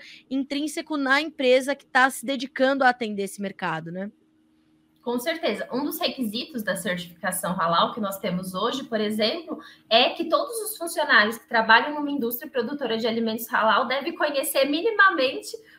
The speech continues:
Speaker 2: o significado da palavra halal, que é lícito, né, pra, e é um produto apropriado para o consumo de muçulmanos, não só para o consumo de muçulmanos, como você mesmo disse,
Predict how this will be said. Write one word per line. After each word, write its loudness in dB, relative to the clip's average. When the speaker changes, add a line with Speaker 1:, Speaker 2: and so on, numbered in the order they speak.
Speaker 2:
o -10
significado 4
da 2
palavra 4
halal, 6
que 2
é 8
lícito, -2
né, 2
pra, 6
e -2
é 2
um -2
produto -8
apropriado 0
para 6
o -10
consumo -10
de -12
muçulmanos, -2
não 2
só 2
para -8
o -6
consumo -8
de -8
muçulmanos, -4
como -8
você -6
mesmo -2
disse, -6